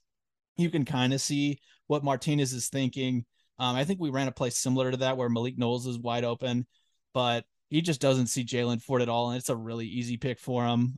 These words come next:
Um, so that's just a bit tough. His first interception of the season, you know, in week ten, I think you're okay with that as a K-State fan. But, I mean, going into halftime, you know, things were, uh,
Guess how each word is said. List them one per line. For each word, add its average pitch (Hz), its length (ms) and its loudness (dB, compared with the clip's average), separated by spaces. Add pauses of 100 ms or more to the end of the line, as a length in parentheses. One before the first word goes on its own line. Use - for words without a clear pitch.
Um, 123 420 -8
so 123 440 -6
that's 143 220 -10
just 151 200 -6
a - 20 -6
bit 139 160 -4
tough. 127 320 2
His 165 180 -2
first 170 280 -2
interception 139 480 0
of 120 60 -2
the 123 100 -2
season, 131 400 2
you 127 100 4
know, 120 120 4
in 120 100 0
week 135 180 -6
ten, 127 380 2 (360)
I 139 120 0
think 135 200 0
you're 127 180 0
okay 117 260 0
with 117 180 -4
that 120 280 0 (400)
as 123 120 -4
a 120 60 -4
K-State 120 500 -2
fan. 120 360 -2
But, 117 200 -4 (340)
I 143 40 -4
mean, 151 100 -2
going 175 220 2
into 160 140 0
halftime, 147 640 2
you 147 120 -2
know, 135 140 2
things 180 340 2
were, 151 360 2
uh, 120 360 -6